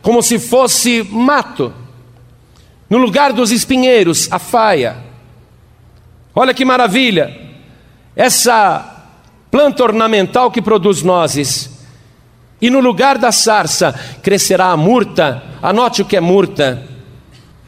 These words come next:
É um arbusto ornamental que produz perfume dia e noite.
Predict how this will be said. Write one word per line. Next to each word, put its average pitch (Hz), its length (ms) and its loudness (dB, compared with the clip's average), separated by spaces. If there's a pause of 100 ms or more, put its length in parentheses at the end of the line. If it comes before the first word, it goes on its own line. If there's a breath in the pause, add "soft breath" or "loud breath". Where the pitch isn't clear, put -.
(720)
É 143 80 0
um 180 200 2
arbusto 160 580 0
ornamental 147 1000 -2 (1400)
que 147 600 0 (840)
produz 160 480 0
perfume 170 720 0
dia 208 240 -2
e - 20 2
noite. - 640 -4